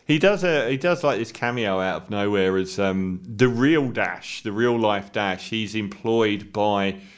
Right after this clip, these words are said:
the people looking for Sandra Bullock to rescue her, and he's very, very genuinely good at that whole thing. Um, sadly, he's not in the film for long enough. Now, um, there's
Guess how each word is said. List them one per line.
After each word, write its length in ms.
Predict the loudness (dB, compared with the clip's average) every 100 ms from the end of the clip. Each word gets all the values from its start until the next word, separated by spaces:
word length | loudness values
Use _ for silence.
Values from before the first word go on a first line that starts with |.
| -20 -20 -8
the 100 | -6
people 340 | 0 0 0
looking 440 | -2 -2 -2 -4 -4
for 320 | -6 -2 -2
Sandra 400 | -2 -2 -2 -4
Bullock 360 | -4 -2 -2 -4
to 120 | -2
rescue 440 | -2 -2 -4 -2
her, 160 | 0 0
and 100 | -2
he's 200 | -6 -4
very, 300 | 0 0 -2
very 400 | -2 -2 -2 -8 -18 _ _ _ -14
genuinely 720 | -2 2 2 2 0 0 -2
good 220 | -2 -2 -4
at 160 | -4
that 160 | -4 -4
whole 280 | -4 -4 -2
thing. 400 | 0 0 0 -6 -18 -20 -20 -20 -18 0
Um, 400 | 4 4 2 -2
sadly, 380 | 2 2 2 -2
he's 180 | -2
not 160 | -2 -2
in 120 | -2
the 60 | -6
film 520 | -2 -2 -2 -6 -8
for 100 | -2
long 220 | 2 2 2
enough. 400 | 0 0 -2 -6 -20 -20 -20 -12 0
Now, 560 | 2 4 2 2 2
um, 420 | 2 -2 -6 -8 -20 -20 _ _ -14 -14 -20 _ _ -12
there's 580 | -4 2 2 2 -6